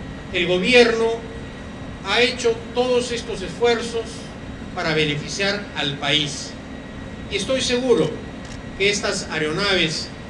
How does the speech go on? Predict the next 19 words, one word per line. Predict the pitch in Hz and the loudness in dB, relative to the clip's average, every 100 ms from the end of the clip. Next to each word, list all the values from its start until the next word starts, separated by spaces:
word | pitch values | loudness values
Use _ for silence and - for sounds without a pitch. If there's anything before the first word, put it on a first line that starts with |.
| - - - - - | -12 -12 -12 -12 -4
que | 175 185 - - | 0 0 -2 -2
ya | 185 202 | 0 2
han | 196 190 | 2 0
sido | 202 202 185 175 - 156 | -2 2 2 2 -2 -6
incorporadas | 156 156 151 165 180 175 170 | -4 -2 0 4 4 4 0
a | 151 | -2
la | 139 | -4
Fuerza | 180 180 165 156 | -2 -2 0 2
Aérea | 190 196 190 190 185 - - - - - | 4 4 2 0 -4 -10 -12 -12 -10 -8
serán | - 180 208 190 - - - - - - | -2 2 4 4 2 -4 -10 -10 -10 -6
empleadas | 160 160 170 214 240 240 240 233 - - - - - - | -4 -2 2 6 6 6 4 0 -6 -8 -12 -12 -6 8
con | 233 220 | 8 8
profesionalismo, | 202 180 156 160 151 156 214 196 185 196 190 - - - - | 4 0 0 2 4 4 4 2 2 0 0 -4 -10 -10 -6
entrega, | 156 151 202 208 185 170 170 - - - - - - - - - - - - - | -6 0 6 8 8 4 0 -6 -12 -12 -12 -12 -12 -12 -12 -12 -12 -12 -12 -10
y | - | -4
que | 202 208 | 0 2
todos | 294 285 240 | 4 10 10
los | 190 | 8
pilotos | 160 196 220 190 127 | 4 2 2 2 -4